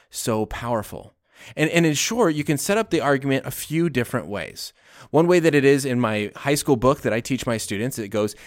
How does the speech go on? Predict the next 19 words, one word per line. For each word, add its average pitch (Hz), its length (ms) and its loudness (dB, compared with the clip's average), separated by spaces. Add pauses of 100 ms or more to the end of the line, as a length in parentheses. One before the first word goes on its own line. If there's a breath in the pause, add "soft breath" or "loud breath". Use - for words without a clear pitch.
(200 loud breath)
If 151 220 0
objective 151 680 -2
moral 131 400 4
values 120 520 -2
and 110 220 -6
duties 110 400 -4
exist, 110 560 -8 (180)
then 117 200 -4
God 85 240 -8
exists. - 600 -8 (540 loud breath)
Objective 131 580 0
moral 123 340 2
values 110 480 -2
and 113 280 -4
duties 101 420 -6
exist, 101 640 -8 (380 soft breath)
therefore 117 720 -4 (100)
God 87 220 -10
exists. - 640 -10